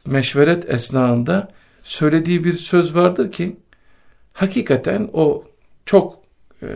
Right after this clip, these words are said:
güzel. Zaten ayeti kerimenin de, e, inişiyle beraber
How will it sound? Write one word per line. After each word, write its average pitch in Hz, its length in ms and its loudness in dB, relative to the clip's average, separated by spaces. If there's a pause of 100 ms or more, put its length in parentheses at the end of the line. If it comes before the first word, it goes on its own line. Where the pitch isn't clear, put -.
(760)
güzel. 151 360 2
Zaten 160 500 2
ayeti 175 420 0
kerimenin 185 580 2
de, 143 220 2 (560)
e, 135 220 -2
inişiyle 151 640 0
beraber 147 560 2